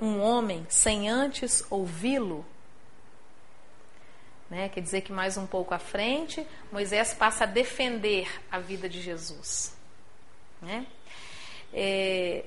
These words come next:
desde aquele diálogo que se estabeleceu com Cristo, há mais de dois mil anos, a realidade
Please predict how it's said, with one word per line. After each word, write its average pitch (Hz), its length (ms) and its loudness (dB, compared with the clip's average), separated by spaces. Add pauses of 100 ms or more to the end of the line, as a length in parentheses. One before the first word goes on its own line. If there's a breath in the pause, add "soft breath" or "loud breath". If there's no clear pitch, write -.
(240)
desde 359 320 8
aquele 302 260 4
diálogo 196 600 8
que - 120 -8
se - 100 0
estabeleceu 180 640 0
com 175 200 -6
Cristo, - 500 -4 (220)
há 175 100 -4
mais 196 280 2
de 196 80 -2
dois 180 300 -2
mil 170 180 -6
anos, 180 500 -6 (220)
a 160 60 0
realidade 185 800 4